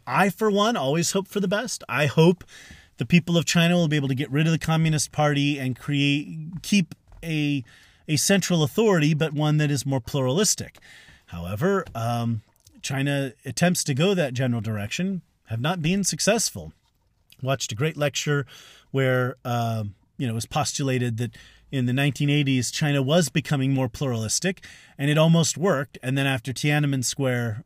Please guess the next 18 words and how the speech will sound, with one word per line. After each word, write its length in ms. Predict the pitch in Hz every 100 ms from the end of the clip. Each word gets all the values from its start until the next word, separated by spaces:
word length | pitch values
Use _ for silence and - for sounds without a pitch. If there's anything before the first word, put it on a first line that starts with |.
| _
um, 640 | 123 120 117 117 110 98 -
you 120 | 151
know, 200 | 107 104 107 107 - _ - 226 _ _ _ _ _ _ _ _ _ _ _
basically, 800 | 147 143 - 156 127 127 123 123 - - - -
<laughs> 340 | - - - -
you 120 | 131
know, 140 | 117
Deng 220 | 117 135 131
Xiaoping 640 | 143 120 143 123 120 117
and, 160 | 113 120
and 460 | 113 110 107 117
Jiang 200 | 117 131
Zemin 520 | 123 135 135 139 120 110 _ _ -
cracked 320 | 160 120 -
down 560 | 170 160 135 131 127 -
on 640 | 131 120 117 120 123 117 - _ _ _ _ _ _ 143
those 320 | 131 139 -
freedoms 580 | 156 151 127 110 117